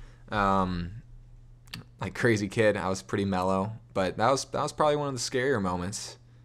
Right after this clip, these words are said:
I remember as a kid, until we had the fire people come over. <laughs> Fire people? The firefighters come over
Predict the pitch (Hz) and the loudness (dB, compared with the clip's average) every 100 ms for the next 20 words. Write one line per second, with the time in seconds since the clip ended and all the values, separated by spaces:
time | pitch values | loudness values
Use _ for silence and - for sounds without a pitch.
0 | - - 113 95 92 92 92 90 92 - | -20 -16 -10 -6 -4 -2 -2 -2 -4 0
1 | 92 101 - - - - 98 95 101 98 | 0 0 -8 -18 -20 -8 -6 2 4 6
2 | 95 98 95 98 92 92 98 - - 127 | 4 2 2 2 0 -2 -4 -14 2 6
3 | 135 135 139 131 123 131 123 120 120 120 | 6 6 2 -2 -2 -2 2 4 4 2
4 | 120 - - - - - - - - 90 | 0 -6 -12 -12 -18 -20 -20 -20 -8 -4
5 | 95 98 98 107 - - 90 92 80 127 | -2 -2 -4 -8 -10 -4 -2 0 2 6
6 | 131 127 139 120 117 113 - - - - | 8 8 8 8 6 4 -2 -8 -18 -20
7 | - 120 107 104 101 | -8 -4 0 0 0